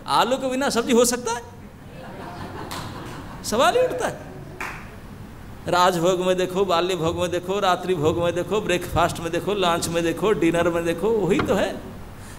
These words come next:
Even fasting के दिन finger chips, उसी का demand है,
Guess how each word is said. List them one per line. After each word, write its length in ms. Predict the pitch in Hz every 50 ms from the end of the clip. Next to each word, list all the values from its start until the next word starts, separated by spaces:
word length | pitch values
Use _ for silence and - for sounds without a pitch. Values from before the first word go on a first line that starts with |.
| - -
Even 380 | 208 247 254 254 302 339 330 247
fasting 560 | - - 214 233 220 - 214 - 320 320 302
के 140 | - 320 311
दिन 560 | 311 311 320 302 269 220 180 143 120 110 - - - - - - - - - - - - - - - - - - -
finger 300 | - 190 190 180 180 165
chips, 480 | - - 165 131 - - - - - - - - - - - - - - - - -
उसी 220 | 294 254 - 359 403
का 120 | 392 302
demand 400 | 254 254 254 277 311 320 339 302
है, 100 | 190 151